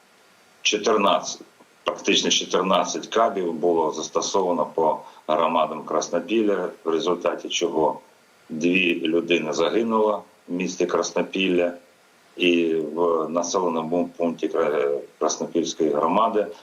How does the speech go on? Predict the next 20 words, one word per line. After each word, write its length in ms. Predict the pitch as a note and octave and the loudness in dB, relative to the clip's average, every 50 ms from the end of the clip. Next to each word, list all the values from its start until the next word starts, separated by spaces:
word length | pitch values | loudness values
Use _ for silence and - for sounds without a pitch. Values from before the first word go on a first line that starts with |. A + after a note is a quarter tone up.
| - _ | -6 _
Осоївка 720 | - E2+ D#2+ - - F#2+ F#2 F#2 F2 D#2+ - - D#2+ D#2 | -2 -2 -2 0 0 2 2 2 2 0 0 0 0 0
одна 320 | D2+ D2+ D#2 D#2 E2 F2 F2 | 0 0 -2 0 0 0 0
людина 360 | E2 D#2 D#2 E2 D#2 D2+ D2 | 0 0 0 0 0 0 -2
була 400 | D2 D2 D2+ D2 D2 D2+ D#2 F2 - - - _ _ _ _ _ _ _ | -2 -2 -2 0 2 0 0 -2 -6 -12 -20 _ _ _ _ _ _ _
поранена. 440 | - E2 E2 E2 D#2 C2 B1 - B1 B1 B1 B1 - | -2 0 2 2 2 0 0 -4 -8 -12 -14 -14 -8
Тобто 460 | - - - - - - E2 D#2 C#2+ - | -8 -8 -8 -6 -4 -2 0 0 0 0
ворог 340 | E2 E2+ F#2 F2 E2 D2+ D2 | 2 2 2 2 2 0 -2
продовжує 760 | - - D#2 D#2 D#2 E2+ E2 D#2+ D2+ D2+ D#2 D2+ D2+ D2 D2 - - - - - - _ _ - - | -2 -2 -2 0 2 0 0 0 0 -2 0 0 0 0 -2 -4 -10 -18 -20 -20 -20 _ _ -12 -6
знищувати, 920 | D2+ D2 C#2+ D#2 E2+ E2+ D#2+ - - - D#2+ D2+ D2 D2+ - D#2+ D2+ D2 - - - - | -4 -2 0 2 2 2 2 2 0 0 0 -2 -2 0 0 0 0 0 -2 -4 -6 -4
е, 240 | D2 C#2+ C#2+ C#2+ C#2+ D#2+ | -2 -2 -2 0 0 0
людей 340 | D#2 D2+ D#2+ G#2+ A2+ A2+ | 0 2 2 2 4 4
і 180 | A2 - E2 D#2+ | 2 2 0 0
інфраструктуру 840 | E2+ E2 - - E2 E2+ - - D#2 - - - G2 F#2+ F2+ F#2 F2 | 0 -2 -2 -2 -2 -2 -2 -4 -6 -6 -2 0 0 2 2 2 0
в 100 | - - | 0 0
Краснопільській 800 | - - D2+ - - - E2+ E2+ - E2 D#2 D2 - - - D2 | 0 0 0 -2 -4 -6 -10 -6 -2 -2 -2 -2 -2 -2 -2 -2
громаді. 460 | - D2 D2 C#2+ C2+ C2 - - - - - - - _ _ - - - - - - - - - - | 0 0 0 0 2 0 0 -2 -4 -8 -16 -20 -20 _ _ -14 -12 -10 -10 -10 -10 -12 -14 -6 -4
Зараз 400 | D2 C#2+ D2 E2 D#2+ D#2 D2+ C#2+ | 0 0 2 2 2 2 0 -2
здійснюються 640 | D2 D2+ D2+ E2+ E2 D2+ - D#2+ D2+ D2 - - D#2 | -4 -2 0 2 2 2 0 -2 -4 -2 0 0 0
заходи 600 | C#2 D#2+ D#2 D2 - - D2 D2 D2 D2 C#2+ - - - - - _ _ | 2 2 2 0 0 -2 -2 0 2 2 0 0 -2 -8 -16 -20 _ _
евакуації. 880 | D#2+ D2+ C#2+ C#2+ - - D#2+ F2+ G2+ - A#2+ - - - G#2 G2 F2 | 0 2 2 2 0 0 2 2 4 2 2 0 -2 0 0 0 0